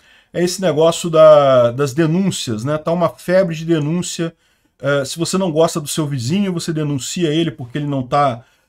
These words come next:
tão a-, a-, a-, animado com a guerra, que ele tem falado mal da operação militar especial e coisa e tal. Isso voltou lá na Rússia com toda a força. É uma arma terrível, porque isso aí acaba matando toda, todo o senso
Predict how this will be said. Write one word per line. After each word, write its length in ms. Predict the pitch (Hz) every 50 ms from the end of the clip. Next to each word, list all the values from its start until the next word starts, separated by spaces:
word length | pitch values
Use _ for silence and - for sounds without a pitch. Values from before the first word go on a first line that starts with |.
| _ _
tão 220 | - 175 175 170 160
a-, 120 | 147 - -
a-, 300 | 135 147 135 - - 135
a-, 260 | 131 123 123 - 131 143
animado 500 | 156 160 147 135 143 147 160 156 143 127
com 160 | - 151 139
a 80 | 127
guerra, 380 | 104 104 135 170 202 185 175 170
que 80 | - 160
ele 80 | 147
tem 100 | 160 156
falado 400 | 151 - 156 147 147 156 147 135
mal 280 | 123 131 151 165 160 160
da 60 | 147
operação 500 | 139 120 117 143 135 127 123 - - 151
militar 420 | 147 139 135 127 120 - 147 143
especial 720 | 139 - - - 143 127 127 - - 143 160 190 196 185 175
e 40 | -
coisa 260 | - 143 131 120 117
e 20 |
tal. 360 | 117 117 180 190 196 190 190 _ - - _ _ _ _ _ -
Isso 260 | 226 202 - - 196
voltou 460 | 151 156 170 160 135 - - 175 180 180
lá 100 | 170 160
na 120 | 156 131
Rússia 340 | 127 147 170 180 175 - -
com 140 | - 151 139
toda 280 | - - 190 196 175 131
a 40 |
força. 640 | - _ - 160 175 180 175 - - - 180 175 - _ _ _ _ _ _ _ _
É 100 | 156 165
uma 180 | 185 185 170
arma 340 | 151 156 170 175 175 175 165
terrível, 580 | 160 - 202 175 131 156 190 202 180 143 151 151
porque 260 | 151 156 131 - 170
isso 160 | 165 - -
aí 100 | 170 175
acaba 440 | 170 156 - - 170 165 165 165 165
matando 580 | 165 170 151 - _ - 170 175 180 175 151 135
toda, 500 | - - 170 185 190 175 175 175 165 165 _ _ _ _ _ _ -
todo 200 | - 185 190 185
o 40 | 170
senso 760 | - - - - 180 185 185 180 - - - - - -